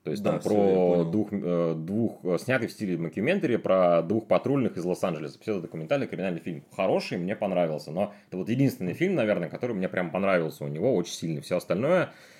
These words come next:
Speaker 1: ну, там есть вопросы. То есть, как бы, вот. И то, что, да, он вышел уже третьим, и как бы,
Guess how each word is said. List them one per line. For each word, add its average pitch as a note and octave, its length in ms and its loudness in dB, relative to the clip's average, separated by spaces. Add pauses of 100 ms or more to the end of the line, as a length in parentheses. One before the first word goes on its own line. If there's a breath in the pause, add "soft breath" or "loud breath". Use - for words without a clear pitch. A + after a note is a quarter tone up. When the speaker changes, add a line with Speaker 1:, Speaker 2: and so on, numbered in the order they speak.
(540 loud breath)
Speaker 1:
ну, C#3 280 2
там A#2 280 4
есть G#2+ 200 2
вопросы. D#2+ 460 0 (140)
То - 40 -6
есть, C#2+ 100 -6
как C2+ 160 -6
бы, C2+ 240 -8 (320)
вот. C2+ 220 -10
И G2 640 2
то, G2 120 0
что, - 160 -8
да, F#2 260 6
он E2 240 0
вышел D#2+ 320 -4
уже D#2 220 -2 (120)
третьим, G#2 640 2 (800 soft breath)
и - 80 -10
как D#2 260 -4
бы, D2 760 -2